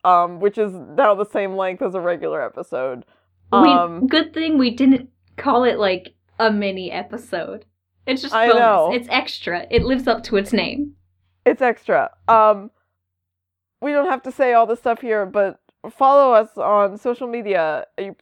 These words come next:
Speaker 1: I mean, maybe you already do. Um, or email us. Email us, I guess, if you liked this and you want to hear us, like, talk about,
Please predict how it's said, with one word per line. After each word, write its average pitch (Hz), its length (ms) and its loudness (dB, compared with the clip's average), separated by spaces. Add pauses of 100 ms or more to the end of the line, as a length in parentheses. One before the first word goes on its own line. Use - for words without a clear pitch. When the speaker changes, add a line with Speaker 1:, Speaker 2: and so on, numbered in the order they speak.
(220)
Speaker 1:
I 254 100 2
mean, 294 260 -8 (560)
maybe 285 260 -2
you 277 60 0
already 247 240 -2
do. 156 340 -6 (480)
Um, 208 520 2
or 220 140 0
email 240 360 0
us. 190 380 0 (520)
Email 415 340 0
us, 403 140 2
I 285 60 4
guess, 254 240 -2
if 247 160 -4
you 247 140 -6
liked 208 360 -2
this 240 280 0
and 208 120 -4
you 214 100 -2
want 202 280 0 (160)
to 196 140 2
hear 214 220 2
us, 226 180 2
like, 214 220 -4
talk 202 260 0
about, 190 400 2